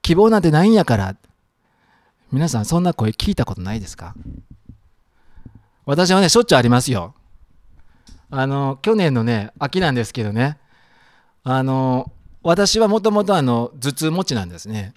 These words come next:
結構長い間頭痛があって、で、あの、耳鳴りなんかはね、さん-、ぼ-、自分が三十五歳の時から始まってるんで、えー、約十五年ぐらいずーっとね、なんか耳鳴りずーっとしてるんですよ。どんな耳鳴りかっていうとね、あの、聴力検査行ったらね、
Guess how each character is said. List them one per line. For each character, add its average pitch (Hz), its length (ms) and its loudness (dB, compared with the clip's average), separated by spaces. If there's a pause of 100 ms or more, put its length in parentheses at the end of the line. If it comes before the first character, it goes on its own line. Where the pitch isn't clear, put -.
結 180 140 -2
構 127 120 0
長 151 240 2
い 120 40 4
間 117 220 2
頭 120 140 -6
痛 131 240 -10
が 131 120 -8
あ 95 40 -12
っ - 60 -20
て、 101 440 -10 (380)
で、 135 80 -6
あ 127 80 0
の、 127 220 2
耳 208 260 2
鳴 202 120 4
り 190 140 2
な 156 120 2
ん 110 80 -4
か 117 120 -2
は 110 100 -4
ね、 104 240 -6
さ 160 200 -8
ん-、 165 140 -16
ぼ-、 135 160 -8 (100)
自 131 160 -10
分 147 100 -6
が 147 60 -4
三 156 240 -4
十 135 80 -8
五 135 100 -8
歳 139 180 -10
の 127 60 -10
時 120 120 -10
か 110 80 -8
ら 101 80 -6
始 113 160 -6
ま 117 100 -4
っ 110 40 -10
て 127 100 -14
る 117 80 -10
ん 104 80 -10
で、 104 340 -8 (560)
え 110 540 -8
ー、 - 20 -4
約 135 220 -4
十 147 180 0
五 151 140 0
年 143 140 -2
ぐ 139 60 -2
ら 123 80 0
い 107 40 -4
ず 107 120 -8
ー 120 220 -2
っ - 20 -6
と 95 120 -10
ね、 92 100 -8
な 107 80 -4
ん 113 40 -6
か 110 60 -10
耳 131 220 -4
鳴 123 100 -2
り 120 60 -4
ず 120 120 -6
ー - 20 -4
っ - 20 -10
と 107 100 -12
し 90 60 -12
て 98 60 -12
る 90 60 -14
ん - 20 -14
で 82 60 -18
す - 100 -16
よ。 80 100 -16 (420)
ど 165 120 2
ん - 20 -2
な 185 80 4
耳 185 240 0
鳴 185 120 2
り 180 80 2
か 139 100 2
っ 117 40 0
て - 80 -4
い - 20 -2
う - 20 -6
と 110 100 -4
ね、 113 100 2
あ 113 100 2
の、 110 100 0
聴 208 160 4
力 196 160 4
検 180 180 2
査 123 80 0
行 110 100 0
っ - 0 -
た 110 120 -6
ら 90 80 -6
ね、 123 240 -4